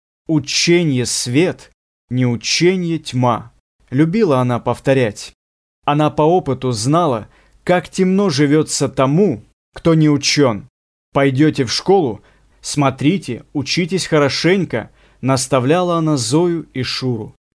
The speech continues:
«Станете умнее, знать будете много, и вам хорошо,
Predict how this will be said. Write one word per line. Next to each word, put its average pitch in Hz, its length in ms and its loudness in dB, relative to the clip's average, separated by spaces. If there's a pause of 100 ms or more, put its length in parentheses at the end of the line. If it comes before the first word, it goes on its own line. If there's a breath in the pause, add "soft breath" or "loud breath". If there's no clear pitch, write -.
(300)
«Станете 190 600 -2
умнее, 143 640 2 (220)
знать 123 440 0
будете 156 420 0
много, 143 600 2 (260 soft breath)
и 151 100 2
вам 170 280 2
хорошо, 131 600 -2